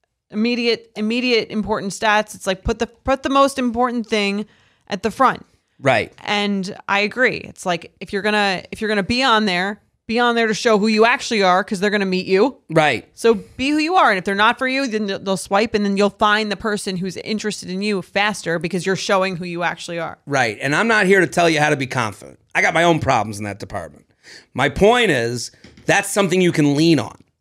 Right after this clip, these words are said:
Speaker 1: Right.
Speaker 2: Like, there's someone out there that's gonna look at you and go, "Ah, ah, ah, there's mine. That's the one I'm into."
Speaker 1: Right.
Speaker 2: Because I, you know, you're never going to, again, the penis is a strict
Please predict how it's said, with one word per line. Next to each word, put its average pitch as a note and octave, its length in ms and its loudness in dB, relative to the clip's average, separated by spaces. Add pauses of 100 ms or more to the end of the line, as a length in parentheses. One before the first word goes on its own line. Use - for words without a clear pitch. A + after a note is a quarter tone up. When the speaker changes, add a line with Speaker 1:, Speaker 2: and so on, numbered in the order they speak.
Speaker 1:
Right. D3+ 280 -12
Speaker 2:
Like, D3 400 0
there's F#3+ 380 2
someone G#3+ 320 4
out G3 140 2
there F#3 80 2
that's D#3+ 160 -2
gonna E3 160 4
look D#3+ 120 4
at D#3 40 0
you D#3 60 4
and C#3 60 0
go, C3+ 220 0
"Ah, F3 340 2
ah, F3+ 320 2
ah, F#3+ 480 2
there's E3 340 2
mine. D3+ 420 0
That's D#3 280 -2
the D#3 100 0
one D#3+ 160 2
I'm D#3 240 2
into." - 360 -6 (220)
Speaker 1:
Right. F#3+ 300 -6 (180)
Speaker 2:
Because G3 220 2
I, A#3 160 2
you A#3+ 180 -2
know, F#3 220 2 (760)
you're G3 140 4
never B3+ 360 4
going G#3+ 440 2
to, D3+ 280 0 (480)
again, E3 480 2
the A#2 60 -4
penis F#3+ 720 0 (100)
is A#2+ 160 -4
a F2 60 -14
strict - 720 -2